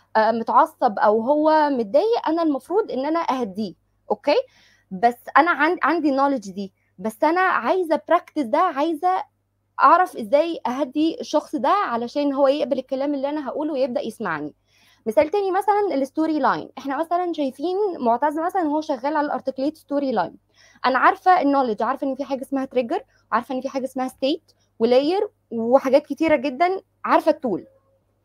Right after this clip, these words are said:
بس انا محتاج ابراكتس كتير جدًا علشان اعرف اجيب او اعمل بروجكت متكامل باستخدام التول دي، اوكي؟ فدي حاجه اسمها سكيل جاب، انا عندي نوليدج وعارفها، بس انا هعمل ايه بالنوليدج دي؟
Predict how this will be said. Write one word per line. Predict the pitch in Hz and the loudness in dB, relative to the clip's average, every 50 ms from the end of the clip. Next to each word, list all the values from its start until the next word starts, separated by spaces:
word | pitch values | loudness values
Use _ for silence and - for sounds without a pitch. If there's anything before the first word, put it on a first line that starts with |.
| _ _ _ _ - | _ _ _ _ -10
بس | 226 233 - 277 | -10 -4 2 2
انا | 311 339 339 | 4 4 4
محتاج | 320 311 - - - 339 349 285 233 - - | 0 -2 -2 0 2 2 2 2 2 -2 -4
ابراكتس | 214 - - 311 320 320 320 - _ - 196 - _ _ _ | -4 -2 2 2 2 2 0 -4 _ -10 -10 -10 _ _ _
كتير | - 214 - 302 311 339 370 320 | -18 -8 0 2 2 2 2 0
جدًا | 269 220 262 302 262 247 233 302 370 508 523 _ _ - _ _ - - | 0 2 0 0 0 2 0 0 0 0 -2 _ _ -20 _ _ 0 4
علشان | 208 226 220 - 294 330 359 - - - | 4 4 4 2 0 0 0 0 2 4
اعرف | 311 320 311 269 233 - - - | 4 4 4 4 0 -2 -6 -8
اجيب | - 214 262 302 320 262 190 165 - - - - | -6 -2 0 0 0 0 -2 -8 -16 -8 0 2
او | 214 196 | 4 4
اعمل | - - 311 320 302 277 233 196 202 - - | 6 4 4 4 4 0 0 -2 -4 -4 -2
بروجكت | 285 285 302 233 - 214 _ - | -2 0 0 -2 -4 -10 _ -6
متكامل | 233 262 285 - 311 311 - 294 294 330 359 466 480 - _ _ _ _ _ _ _ _ - | -6 -4 -2 -2 -4 -4 0 0 0 0 0 0 -2 -4 _ _ _ _ _ _ _ _ -12
باستخدام | 185 214 - - 247 202 233 254 277 320 | -12 -8 -4 -4 -2 -2 0 0 0 0
التول | 320 311 320 269 277 269 220 | -2 -2 -2 -2 -2 -2 -4
دي، | 165 - 170 165 _ _ _ _ _ _ _ _ - | -6 -12 -16 -20 _ _ _ _ _ _ _ _ -8
اوكي؟ | - - - 285 339 480 - _ _ _ _ _ _ | -6 -4 0 0 0 0 -2 _ _ _ _ _ _
فدي | - 269 208 208 294 330 381 370 - | -2 -2 0 0 0 0 0 -2 -4
حاجه | - - 269 311 285 330 | -6 -4 -2 -2 -2 -2
اسمها | - 311 311 330 330 | -2 -2 0 -2 -2
سكيل | 320 - - 294 294 277 220 | -4 -2 0 0 0 2 4
جاب، | 226 185 160 - - 190 | 6 6 6 4 2 -6
انا | 202 185 | -6 -4
عندي | 170 240 302 330 294 302 277 | -2 0 0 0 0 0 0
نوليدج | 262 269 285 269 240 190 214 | 0 0 0 0 -2 -2 -2
وعارفها، | 214 185 196 254 381 - - 370 415 453 403 | -2 0 2 0 0 -2 -2 0 2 2 2
بس | 226 254 - - 339 | 0 -2 -4 -2 -2
انا | 339 370 359 320 330 | -2 -2 -2 -2 -2
هعمل | 370 370 349 339 - | -2 -2 -2 -2 -2
ايه | - 320 | -4 -4
بالنوليدج | 247 294 285 277 277 269 285 254 - 220 | -2 0 0 0 0 0 -2 -4 -6 -8
دي؟ | 190 202 180 | -10 -10 -10